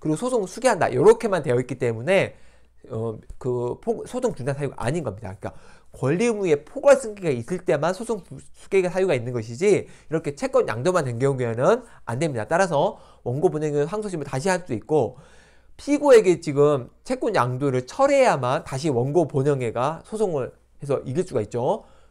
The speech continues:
그러니까 지금 어쨌든 내부적으로는 소송이 지금 채권 양도가 넘어갔기 때문에 사단법인에 넘어간 겁니다. 따라서 이거 채권 양도 철회해가지고 다시 피고 번영회가 가져오면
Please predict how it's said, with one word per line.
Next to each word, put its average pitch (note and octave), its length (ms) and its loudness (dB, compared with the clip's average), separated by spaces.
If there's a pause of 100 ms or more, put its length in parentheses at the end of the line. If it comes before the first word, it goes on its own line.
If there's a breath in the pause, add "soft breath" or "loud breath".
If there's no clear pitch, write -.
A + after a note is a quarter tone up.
(120 soft breath)
그러니까 - 260 4 (280 soft breath)
지금 G#3 260 -2 (360)
어쨌든 G#3 380 2
내부적으로는 F#3 840 4
소송이 G3+ 540 -4
지금 C3+ 380 0
채권 A3 280 -2
양도가 C3 580 2
넘어갔기 C#3+ 460 2
때문에 A#2+ 560 -4 (440 soft breath)
사단법인에 F3+ 680 2
넘어간 C3 400 0
겁니다. G2+ 260 -10
따라서 D#3+ 320 -2
이거 A#2+ 220 -2
채권 G3 320 -6
양도 B2 160 -6
철회해가지고 E3 840 0 (180 loud breath)
다시 C3+ 340 -6
피고 A3 240 4
번영회가 B2 480 -2
가져오면 B2 720 -2